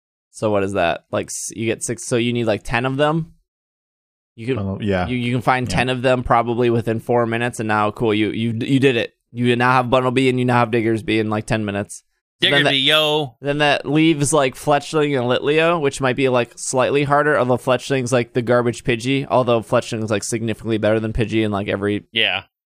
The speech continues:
Speaker 1: way.
Speaker 3: In pretty much every way.
Speaker 2: Fletchling will be, like, the one twenty-five candy to get to Talonflame.
Speaker 1: Yeah, but,
Speaker 3: Yeah.
Speaker 1: yeah, 'cause you need twenty-five, and then you need, what, a hundred?
Speaker 2: Yeah.
Speaker 1: But, like, that wasn't hard with Pidove and Unpheasant. Like, they were everywhere.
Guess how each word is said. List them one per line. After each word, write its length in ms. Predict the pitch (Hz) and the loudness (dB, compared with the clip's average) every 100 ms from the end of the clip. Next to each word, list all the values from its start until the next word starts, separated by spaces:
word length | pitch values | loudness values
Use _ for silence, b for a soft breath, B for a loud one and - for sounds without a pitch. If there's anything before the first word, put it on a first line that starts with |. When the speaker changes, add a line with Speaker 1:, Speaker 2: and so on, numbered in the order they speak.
| _ | _
Speaker 1:
way. 280 | 117 107 113 | -4 0 2
Speaker 3:
In 120 | 110 98 | 0 -4
pretty 160 | 120 | -6
much 160 | 120 110 | -4 -4
every 200 | 104 101 | -4 -4
way. 260 | 87 92 - - - | -4 -8 -12 -20 -2
Speaker 2:
Fletchling 360 | 131 123 131 | 0 2 2
will 60 | 101 | 2
be, 80 | 92 | 2
like, 200 | 85 - | 0 -4
the 60 | 87 | -6
one 140 | 85 | -6
twenty-five 400 | 85 87 85 82 | -6 -6 -6 -6
candy 280 | 95 85 85 | -8 -8 -6
to 60 | |
get 140 | 85 - | -8 -8
to 60 | 85 | -8
Talonflame. 520 | 85 80 87 85 87 _ _ _ _ _ _ _ _ _ _ _ | -8 -8 -10 -8 -10 _ _ _ _ _ _ _ _ _ _ _
Speaker 1:
Yeah, 360 | 170 175 135 85 | -2 2 2 0
but, 60 | 117 | 0
Speaker 3:
Yeah. 240 | 120 120 113 | 2 0 -2
Speaker 1:
yeah, 300 | 156 117 92 | 0 0 -2
'cause 180 | 143 131 | -2 -2
you 80 | 131 | -2
need 160 | 127 | -2
twenty-five, 460 | 139 123 117 113 104 | -4 -4 0 0 0
and 80 | 107 | -4
then 120 | 107 | -4
you 80 | 104 | -6
need, 180 | 98 | -6
what, 180 | 90 - | -6 -4
a 40 | - | -4
hundred? 360 | 110 110 117 113 - _ _ _ _ _ - | -4 -4 -6 -10 -18 _ _ _ _ _ -10
Speaker 2:
Yeah. 320 | 85 80 - _ _ _ _ | -6 -6 -8 _ _ _ _
Speaker 1:
But, 300 | - 147 - _ - | -2 0 0 _ -10
like, 320 | 85 143 160 | -2 0 2
that 140 | 160 | 2
wasn't 260 | 175 165 151 | 2 0 2
hard 200 | 147 143 | 2 2
with 140 | 131 | 0
Pidove 360 | 139 135 127 117 | 0 2 2 0
and 100 | 110 | -2
Unpheasant. 560 | 117 123 104 101 110 - | -2 0 0 -2 -6 -6
Like, 320 | 101 104 - _ _ _ _ _ _ | -6 -6 -10 _ _ _ _ _ _
they 100 | - | -6
were 120 | 110 113 | 0 2
everywhere. 580 | 120 123 104 101 113 | 2 2 2 2 0